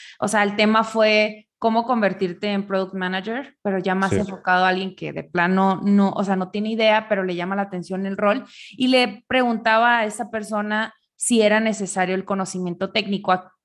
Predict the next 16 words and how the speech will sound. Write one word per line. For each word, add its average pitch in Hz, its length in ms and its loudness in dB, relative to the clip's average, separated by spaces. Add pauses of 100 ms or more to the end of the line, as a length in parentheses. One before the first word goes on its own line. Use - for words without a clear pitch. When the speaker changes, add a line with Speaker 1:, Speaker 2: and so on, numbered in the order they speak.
(120)
Speaker 1:
ahí, 208 300 -2
¿cómo 240 320 -4
te 254 80 -6
fuiste 214 960 -2
acercando 214 560 0
justo 220 260 -4
ahorita 196 300 0
que 196 80 -4
hablas 185 400 -2
que 180 280 -6
trabajabas 180 420 0
mucho 196 260 -6
con 190 160 -6
los 185 160 -2
desarrolladores? 170 1000 -4 (320)
Speaker 2:
Sí. - 400 -2